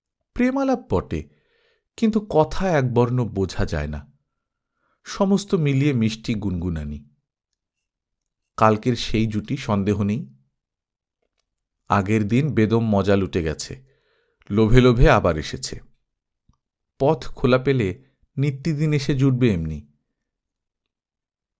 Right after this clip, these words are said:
কুমারদেব খাটের উপর চিৎপাত হয়ে থাকতে পারে না। হরিশঙ্কর মন্দ বলেনি। শুনে নেয়া যাক,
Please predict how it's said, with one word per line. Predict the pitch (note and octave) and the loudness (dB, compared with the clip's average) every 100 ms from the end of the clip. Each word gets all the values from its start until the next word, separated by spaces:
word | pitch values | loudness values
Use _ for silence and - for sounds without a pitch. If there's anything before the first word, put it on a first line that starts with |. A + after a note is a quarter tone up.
| _ _ _ _ _ - | _ _ _ _ _ 0
কুমারদেব | B2 A#2 A2 A2 - | 2 4 2 -4 -6
খাটের | - F#2+ G2 | -4 -2 -2
উপর | F#2+ G2 - | -4 -6 -8
চিৎপাত | - F#2 - F#2+ - | -8 -10 -4 -6 -6
হয়ে | - G2 F2+ | -6 -4 -4
থাকতে | - - - E2+ | -6 -10 -8 -6
পারে | E2 D#2+ | -6 -6
না। | E2 - _ _ _ _ _ _ _ _ _ _ - | -10 -14 _ _ _ _ _ _ _ _ _ _ -2
হরিশঙ্কর | A3+ A#3+ A#3+ A3 G#3+ | 2 2 0 4 4
মন্দ | A2 G#2+ A#2+ C3 | 4 0 2 2
বলেনি। | F2+ F2+ E2 C#2 C2 _ _ _ _ _ _ _ _ _ _ | 2 0 -4 -8 -16 _ _ _ _ _ _ _ _ _ _
শুনে | - - A#2 A#2+ | -10 -2 2 4
নেয়া | B2 A#2+ | 4 4
যাক, | B2+ C#3 - | 2 -2 -10